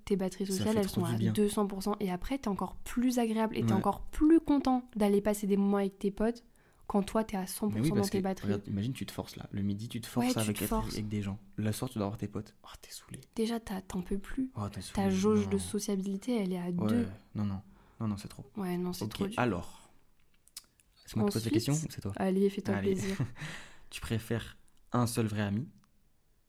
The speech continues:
Speaker 2: Euh, avoir, pardon. Tu préfères avoir un seul vrai ami ou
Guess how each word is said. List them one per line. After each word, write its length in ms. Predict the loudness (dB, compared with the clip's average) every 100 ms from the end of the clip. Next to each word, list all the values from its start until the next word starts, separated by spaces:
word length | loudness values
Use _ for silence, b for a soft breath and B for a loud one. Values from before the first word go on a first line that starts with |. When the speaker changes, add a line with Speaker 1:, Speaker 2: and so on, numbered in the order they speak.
| _
Speaker 2:
Euh, 60 | -2
avoir, 220 | 0 -2
pardon. 180 | -6 -10 -10
Tu 80 |
préfères 220 | -10 -2 0
avoir 240 | 0 0
un 60 | -4
seul 140 | -4
vrai 140 | -2 -2
ami 260 | -2 -2 -6 -16 -8
ou 120 | -6